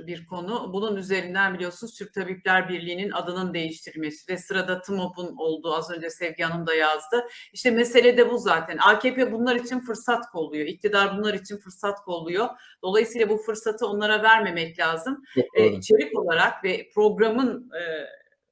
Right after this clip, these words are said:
Speaker 1: Fincancı'nın bu açıklamayı yaptığı programın formatı, orada kullanılan dil itibariyle ben de doğru olduğunu düşünmüyorum ama hukuki, e, tartışması ayrı bir başlıkta. Sizin de dediğiniz gibi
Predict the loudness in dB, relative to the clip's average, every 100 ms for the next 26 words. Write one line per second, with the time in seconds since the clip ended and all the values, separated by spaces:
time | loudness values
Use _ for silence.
0 | _ -10 -4 2 2 2 -4 -4 -2 -4
1 | -4 -6 -10 -12 -6 -4 -2 0 0 0
2 | -4 -6 -4 -4 -4 -6 -6 -6 -6 -6
3 | -8 -8 -4 -4 -4 -6 -4 -4 -6 -8
4 | -10 -12 -8 0 0 0 2 2 2 -2
5 | -4 -2 -4 -6 -8 -10 -10 -8 -4 -2
6 | -2 -4 -6 -6 -4 -4 -2 -2 -4 -4
7 | -14 -20 -8 -4 -2 0 0 -2 -14 -6
8 | 2 2 2 -2 -6 -6 -6 -10 -12 -12
9 | -12 -8 -6 -4 -6 -8 -8 -10 -6 -2
10 | -2